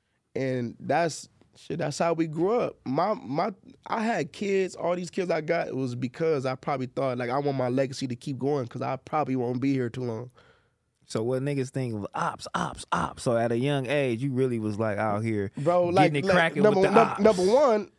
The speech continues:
Speaker 1: when we was coming up, it wasn't ops, it was enemigos.
Speaker 2: Yeah, enemigo for sure.
Speaker 1: Like, that, you, you know the truth. Like, we, we wasn't saying ops. That
Speaker 2: Let
Speaker 1: shit happened two thousand to two thousand. Like, we was saying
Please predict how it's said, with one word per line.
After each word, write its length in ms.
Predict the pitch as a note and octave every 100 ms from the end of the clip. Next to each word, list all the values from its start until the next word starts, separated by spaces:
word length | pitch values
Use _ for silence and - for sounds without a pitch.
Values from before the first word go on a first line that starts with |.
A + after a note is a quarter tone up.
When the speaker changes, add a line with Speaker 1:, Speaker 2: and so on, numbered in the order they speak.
| _
Speaker 1:
when 160 | F3 F#3
we 100 | C#4+
was 140 | C#4
coming 280 | G3+ G3+ F#3
up, 160 | F#3 -
it 120 | F3+
wasn't 260 | B3 G3 D#3+
ops, 220 | D3 D3+
it 40 |
was 120 | F3+
enemigos. 680 | F3+ G3 G#3+ A3 D#3 G#2+ -
Speaker 2:
Yeah, 180 | C3+ D3
enemigo 540 | C3 C#3+ C#3 D3+ C#3
for 160 | B2 A2
sure. 240 | G#2 D3+ D#3
Speaker 1:
Like, 180 | G#3+
that, 120 | G3+ A#3
you, 120 | C#4+
you 260 | C#4 F4+
know 180 | F#4 F#4
the 60 | D#4
truth. 220 | B3 C#4+
Like, 180 | C4 A#3
we, 160 | C#4 D#4+
we 120 | D4+
wasn't 240 | E4 C#4
saying 280 | - D4+ C#4 -
ops. 300 | G3 D3 -
That 120 | B3
Speaker 2:
Let 80 | -
Speaker 1:
shit 140 | -
happened 380 | A#3 A#3+ A#3+ A#3
two 80 | C4
thousand 720 | B3 A#3 A3 G#3+ G3+ D#3+ E3+
to 100 | G3+
two 140 | A3+
thousand. 480 | G#3+ B3+ C#4 A3+ G3+
Like, 140 | A3+
we 100 | B3
was 160 | F4+ D4+
saying 240 | C#4 B3